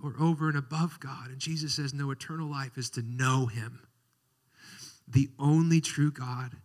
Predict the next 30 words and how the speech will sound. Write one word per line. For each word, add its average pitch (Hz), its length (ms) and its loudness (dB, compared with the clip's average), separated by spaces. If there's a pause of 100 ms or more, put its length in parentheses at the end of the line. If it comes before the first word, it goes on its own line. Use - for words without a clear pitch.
(760)
and 131 220 4
Jesus 139 460 4
Christ 123 460 -2
whom 120 200 0
you've 117 240 0
sent." - 420 -4 (1080)
What's 180 180 6
eternal 208 300 4
life? 226 340 6 (1080)
To 135 100 2
know 143 480 8
him. 120 400 4 (760)
This 156 200 4
is 160 100 4
the 165 140 4
only 196 300 4
scripture 175 420 0
that 143 120 -2 (200)
actually 190 420 6
says 135 280 2
this 156 180 4
is 143 80 -2
what 143 120 2
it 135 120 0
is. 120 240 -2
And 120 80 -4
here's 147 200 4
what 156 140 2
Dallas 143 400 6
Willard, 135 280 2